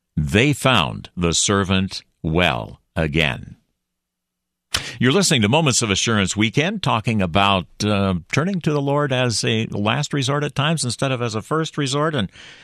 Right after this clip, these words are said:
now the centurion, who turns to the Lord as a first resort.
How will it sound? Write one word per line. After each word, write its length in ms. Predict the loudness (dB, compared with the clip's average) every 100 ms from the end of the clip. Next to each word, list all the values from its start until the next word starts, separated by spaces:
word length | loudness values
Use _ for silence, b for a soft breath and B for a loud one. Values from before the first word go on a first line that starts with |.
| B
now 280 | 0 2 2
the 100 | 0
centurion, 840 | 0 -2 -2 0 0 0 -4 -8 -16 _ _
who 140 | -6 -4
turns 480 | 0 2 2 0
to 120 | 0 0
the 120 | 0
Lord 260 | 0 0
as 140 | 0 -4
a 60 |
first 440 | -6 -8 -6 -6 -6
resort. 480 | -6 -6 -8 -10